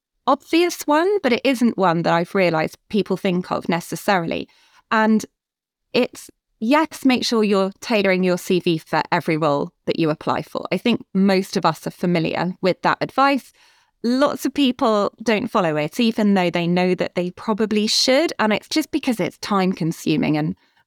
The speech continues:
and boring. And there's a real danger that you can just keep clicking apply, apply, apply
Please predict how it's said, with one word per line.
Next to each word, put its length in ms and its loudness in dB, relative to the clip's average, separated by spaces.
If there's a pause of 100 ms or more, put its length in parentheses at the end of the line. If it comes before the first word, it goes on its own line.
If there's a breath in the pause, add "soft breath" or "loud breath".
and 160 0
boring. 540 0 (400 soft breath)
And 300 2
there's 240 0
a 20 0
real 220 2
danger 560 2
that 180 -2
you 140 0
can 420 0 (300)
just 380 -2
keep 240 -4
clicking 440 -2 (140)
apply, 460 2
apply, 420 2
apply 400 2